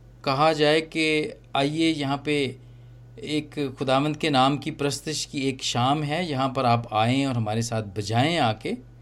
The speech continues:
ہمارے ساتھ آ کے طبلہ بجائیں، ہمارے ساتھ آ کے کی بورڈ بجائیں، گٹار بجائیں"، یا جو بھی خداوند نے ان کو ہنر دیا، تو وہ کہتے ہیں کہ "ہمارا معاوضہ ہے، سات ہزار ہے، دس ہزار ہے، پندرہ ہے، بیس ہے۔"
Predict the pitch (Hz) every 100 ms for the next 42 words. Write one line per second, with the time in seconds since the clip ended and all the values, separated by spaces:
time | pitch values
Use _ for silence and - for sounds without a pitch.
0 | - 117 120 117 127 120 117 117 101 110
1 | 139 147 147 143 147 - - _ - 117
2 | 117 120 123 117 113 107 117 113 - 156
3 | 156 160 151 147 143 143 120 107 107 147
4 | 151 139 143 147 - - - 196 220 202
5 | 180 147 - - 143 131 131 127 120 120
6 | 123 123 113 113 107 104 - - - -
7 | - 120 127 123 123 120 127 123 117 113
8 | - - - - - - 113 113 120 113
9 | 110 107 110 107 120 113 110 107 98 -
10 | - - - - - 120 127 120 120 110
11 | 107 101 104 95 98 131 135 135 117 110
12 | 104 104 107 - 127 127 131 127 113 107
13 | 95 92 123 156 160 - 101